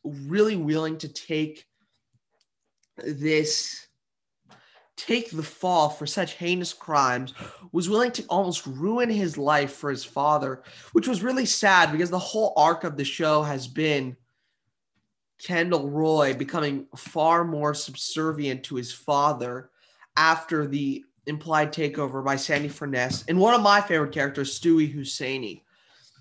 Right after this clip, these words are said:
But then what really was interesting retroactively, I guess you could say, was when Kendall kisses his father.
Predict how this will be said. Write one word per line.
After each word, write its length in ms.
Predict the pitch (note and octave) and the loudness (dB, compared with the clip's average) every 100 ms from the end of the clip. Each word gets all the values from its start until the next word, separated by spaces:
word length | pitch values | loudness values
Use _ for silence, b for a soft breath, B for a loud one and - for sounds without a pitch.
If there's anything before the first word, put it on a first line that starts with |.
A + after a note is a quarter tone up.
| b b _ | b b _
But 220 | A#3 A#3 | -2 2
then 440 | B3 A3+ G#3+ F#3+ - _ _ _ _ _ | 4 6 4 -2 -10 _ _ _ _ _
what 460 | E3 F3 B3 - - - | -8 2 2 2 -4 -6
really 600 | F3+ A#3+ D4 C4+ D#3+ - E3 | -4 -2 -2 -2 -2 -6 0
was 160 | F#3 | 2
interesting 540 | F3 F#3 G3 - D#3 C#3+ | 2 -2 -2 -2 -2 2
retroactively, 760 | F3+ - - C#3+ D#3+ D#3+ B2+ | 0 0 2 2 2 -2 -4
I 80 | B2 | -4
guess 180 | B2 C3 | -4 -6
you 60 | C3+ | -10
could 120 | C3+ | -8
say, 300 | C#3+ C3+ A#2+ | -4 -4 -4
was 200 | D3 D#3 | -4 -2
when 200 | D#3+ D3+ | -2 -4
Kendall 380 | F3+ F#3+ G3+ G3 | -6 -2 -2 -4
kisses 340 | - E3 D#3 | -6 -6 -6
his 180 | C#3 - | -8 -8
father. 640 | - C#3+ D3 C3 A#2 - | -6 0 2 2 -4 -6